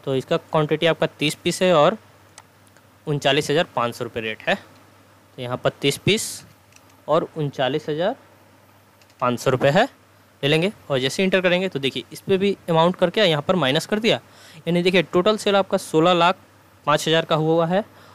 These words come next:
और उसमें अस्सी हज़ार minus हो गया और आपका यहाँ पर पन्द्रह लाख चौबीस हज़ार सात सौ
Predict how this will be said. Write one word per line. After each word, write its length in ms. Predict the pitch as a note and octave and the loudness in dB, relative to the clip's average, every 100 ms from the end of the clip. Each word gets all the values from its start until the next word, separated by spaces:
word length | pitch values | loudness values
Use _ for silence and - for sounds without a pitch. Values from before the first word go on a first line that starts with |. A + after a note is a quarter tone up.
| - | -8
और 60 | D3+ | -6
उसमें 220 | D3+ E3+ | -4 -2
अस्सी 220 | - - | -2 0
हज़ार 160 | F3+ F3 | 0 2
minus 340 | D3 C3+ E3+ | 0 -2 -2
हो 60 | F#3 | -2
गया 180 | F#3+ A#3+ | 0 0
और 380 | D3+ C3+ B2 A#2+ - | 0 0 -2 -4 -12
आपका 380 | B2+ - G3+ C#4 - _ _ _ | -12 -2 0 0 -6 _ _ _
यहाँ 140 | C#3+ B2+ | -10 -6
पर 120 | E3+ - | -8 -4
पन्द्रह 300 | C#3+ C3 C3+ | -4 0 0
लाख 300 | C#3+ E3+ - - | 2 0 -2 -6
चौबीस 320 | C3 B2+ C#3 | -4 -4 -6
हज़ार 180 | C3+ F3 | -4 -4
सात 260 | - B2+ | -4 -6
सौ 220 | - G#3 | -2 -4